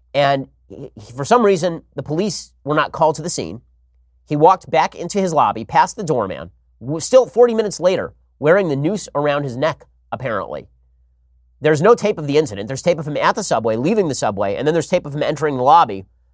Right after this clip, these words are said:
now with the noose around his neck that he was still wearing and was wearing when the police arrived. His agent, I guess,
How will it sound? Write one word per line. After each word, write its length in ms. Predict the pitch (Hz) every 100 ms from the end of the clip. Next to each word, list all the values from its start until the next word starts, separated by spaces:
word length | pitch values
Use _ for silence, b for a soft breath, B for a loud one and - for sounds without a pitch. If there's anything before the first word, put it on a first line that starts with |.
| _ -
now 200 | 147 156
with 140 | 139
the 280 | 139 117 -
noose 360 | 127 170 196 -
around 300 | 135 131 123
his 160 | 123 120
neck 300 | 170 104 -
that 100 | 123
he 60 |
was 100 | 147
still 180 | - 233
wearing 280 | 190 170 113
and 80 | 123
was 120 | 120
wearing 220 | 139 143
when 120 | 139
the 60 | 120
police 320 | 135 156 175
arrived. 400 | - 107 78 - _ _ _ _ _ _ _ _ _
His 200 | - 180 165
agent, 400 | 196 196 165 127
I 80 | 123
guess, 280 | 110 101